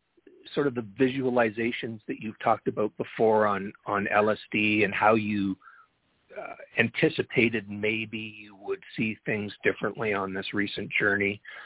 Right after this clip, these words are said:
So, yeah, no, I just realized that we hadn't really talked about dreams. Um, and I agree with you. I think dreams are just a, uh, an assimilation, an assembly of people, places, things,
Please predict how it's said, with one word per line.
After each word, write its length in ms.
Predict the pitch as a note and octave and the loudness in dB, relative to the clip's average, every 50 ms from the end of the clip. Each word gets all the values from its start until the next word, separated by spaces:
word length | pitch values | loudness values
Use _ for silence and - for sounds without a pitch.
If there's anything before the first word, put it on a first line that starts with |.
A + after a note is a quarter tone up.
| - - - - - | -16 -18 -18 -6 0
So, 100 | - C3 G#2+ | 0 2 4
yeah, 180 | C#3+ G3 G#3+ D3 | 4 2 2 0
no, 100 | D#3 F3+ | -2 -8
I 60 | E3 | -8
just 180 | D3 E3 - - | -10 -12 -12 -12
realized 280 | D#3 D3+ D3+ C#3 C3 | -10 -8 -8 -8 -8
that 60 | - C3+ | -10 -12
we 140 | B2 B2+ - | -12 -12 -14
hadn't 240 | - B2+ C3+ E3+ - | -14 -14 -16 -14 -10
really 240 | - B2+ A#2+ A2+ A2+ - | -8 -6 -6 -6 -8 -8
talked 220 | - B2+ B2 - - | -10 -10 -10 -8 -4
about 180 | A#2 A#2+ B2 | -4 -4 -2
dreams. 220 | - D3 B2 A#2 - - - - _ _ _ - - - | -2 -2 -4 -4 -6 -12 -20 -20 _ _ _ -8 0 2
Um, 280 | C3+ B2+ B2 A#2+ A#2 - _ _ - | 2 4 2 0 -4 -10 _ _ 0
and 100 | D#3 D3+ | 2 4
I 60 | D3 | 4
agree 280 | D3+ C#3+ A#2+ D3 F3 G3+ | 4 2 0 -2 -4 -4
with 160 | E3 A#2+ - | -4 -8 -10
you. 160 | - A2 G#2 | -12 -14 -14
I 80 | G#2 G#2 - - | -14 -14 -14 -14
think 180 | D3 C3 A#2+ | -14 -16 -14
dreams 320 | - B2+ B2 B2+ B2+ B2 A#2+ | -10 -10 -10 -8 -8 -8 -8
are 120 | A#2 A2+ | -8 -8
just 280 | G#2+ A#2 A2+ - - - | -8 -10 -12 -10 -8 -6
a, 220 | A2 G#2 G2+ G2+ _ _ _ _ _ _ _ _ _ _ _ _ _ _ _ - | -4 -4 -4 -6 _ _ _ _ _ _ _ _ _ _ _ _ _ _ _ -20
uh, 200 | - - - - - - _ - | -20 -18 -18 -18 -20 -20 _ -8
an 140 | B2 A#2+ A2 | -6 -6 -6
assimilation, 760 | G2+ - - - C3+ C3+ B2+ B2 B2 B2 - - B2 A#2+ A#2 A#2+ A#2+ A2 - | -6 -4 -2 0 2 4 4 4 4 4 2 0 -2 -4 -4 -8 -12 -12 -10
an 100 | - G#2+ | -8 -8
assembly 640 | G#2+ - - - B2+ C3 C3 C3 B2+ B2+ B2+ B2 C3+ - | -8 -4 0 0 0 0 2 0 2 2 2 0 -2 -2
of 240 | A#2 A2 G#2 G2 F2+ _ _ _ _ _ _ _ _ _ _ _ _ _ _ _ - _ _ _ _ _ _ _ - | -2 -2 -2 -4 -8 _ _ _ _ _ _ _ _ _ _ _ _ _ _ _ -20 _ _ _ _ _ _ _ -8
people, 400 | - - C3+ - - C3+ C3+ B2 - | -4 -4 -2 0 2 2 2 2 2
places, 460 | - B2 A#2 A#2+ A2+ - - A#2+ B2 A#2+ - - - | 2 2 4 2 2 0 -2 -4 -4 -4 -6 -2 2
things, 380 | C3+ A#2+ B2 A#2+ A#2+ A#2+ A#2 | 2 4 4 2 0 -2 -4